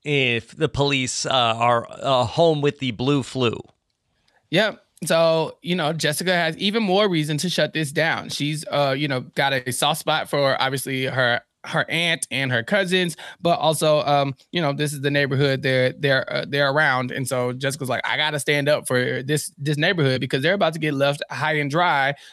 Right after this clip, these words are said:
Speaker 2: uh, due to what seems like Jessica's actions, you know?" Um, and so now Jessica has to take a personal, uh, like, interest in this and making this happen so that her family is safe as well.
Speaker 1: Okay. Chappelle, I had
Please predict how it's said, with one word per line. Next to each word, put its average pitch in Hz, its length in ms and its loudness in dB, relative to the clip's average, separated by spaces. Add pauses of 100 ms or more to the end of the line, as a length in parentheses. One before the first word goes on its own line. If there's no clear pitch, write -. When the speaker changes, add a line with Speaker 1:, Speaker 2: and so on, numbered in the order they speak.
(120)
Speaker 2:
uh, 147 280 4
due 156 220 -2
to 156 320 -2 (200)
what 143 280 -2
seems 240 280 2
like 160 320 0
Jessica's 147 400 -2
actions, 139 540 -2
you 135 80 0
know?" 127 340 0
Um, 131 360 0
and 135 120 -4
so 131 320 0 (260)
now 156 260 2
Jessica 156 280 0
has 147 140 0
to 143 80 -8
take 147 160 -4
a 147 60 2
personal, 170 580 0 (260)
uh, 139 360 4
like, 127 200 0 (240)
interest 143 480 0
in 143 160 -2
this 127 300 0 (300)
and 160 100 2
making 151 240 0
this 139 120 -2
happen 135 440 0
so 131 160 2
that 123 280 2
her 139 180 -2
family 135 320 2
is 120 100 -2
safe 113 220 -4
as 120 80 -12
well. 117 240 -10 (280)
Speaker 1:
Okay. 92 380 -2 (960)
Chappelle, 143 500 2
I 160 240 4
had 220 200 2